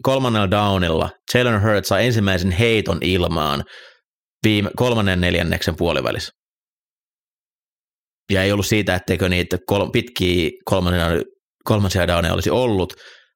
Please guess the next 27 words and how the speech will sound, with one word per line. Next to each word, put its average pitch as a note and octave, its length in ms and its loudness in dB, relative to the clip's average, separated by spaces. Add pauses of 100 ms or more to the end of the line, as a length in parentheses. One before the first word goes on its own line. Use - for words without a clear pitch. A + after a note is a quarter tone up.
(140)
Hänet G2+ 260 0
vaan G2 100 2
joko F#2+ 160 0
säkitettiin F#2 800 -2 (120)
tai F2+ 160 0
sit F2 160 -2
se F2+ 80 0
scramblasi E2+ 580 -2
hädissään D#2+ 640 -2 (920)
kaikilla D#2 320 -2
aikaisemmin. - 360 -6 (480)
Olisiko - 180 0
niitä G2+ 160 0
ollut G2+ 100 0
joku G2 120 -4
kahdeksan F#2+ 340 -2
siinä - 220 -2
vaiheessa? - 340 -4 (260)
Ja F#2+ 80 2
sit G#2 180 -2
sai F#2 160 0
vihdoin F2+ 300 0
heiton D#2 300 0
ilmaan. B1+ 300 -4 (1200)
Trent C3 240 0
McDuffie A2+ 460 0
on G2 100 0